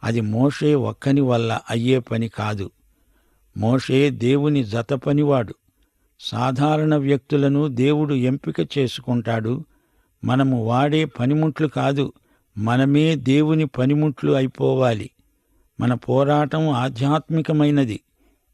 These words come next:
దేవుడు మోషేను కోరింది ఒక్కటే, అతడు విశ్వసనీయుడై సేవ చెయ్యాలి. మనల్ని మనం సజీవ యాగంగా ఆయనకు సమర్పించుకోవాలి. ఎందరో వీరులు, శూరులు తమ శక్తి సామర్థ్యాలను బట్టి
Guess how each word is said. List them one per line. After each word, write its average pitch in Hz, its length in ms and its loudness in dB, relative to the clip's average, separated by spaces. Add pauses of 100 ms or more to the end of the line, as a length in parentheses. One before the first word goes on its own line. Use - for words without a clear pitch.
(120)
దేవుడు 147 380 2
మోషేను 147 640 0
కోరింది 143 500 0
ఒక్కటే, 123 680 -2 (720)
అతడు 127 300 0
విశ్వసనీయుడై 131 1200 -2
సేవ 123 400 0
చెయ్యాలి. 110 720 -4 (840)
మనల్ని 135 380 2
మనం 139 360 0
సజీవ 143 500 0
యాగంగా 135 720 2 (100)
ఆయనకు 127 400 -2
సమర్పించుకోవాలి. 117 1300 -4 (840)
ఎందరో 135 540 2
వీరులు, 147 680 2
శూరులు 147 680 0 (560)
తమ 127 160 2
శక్తి 131 420 -2
సామర్థ్యాలను 143 920 0
బట్టి 139 440 -4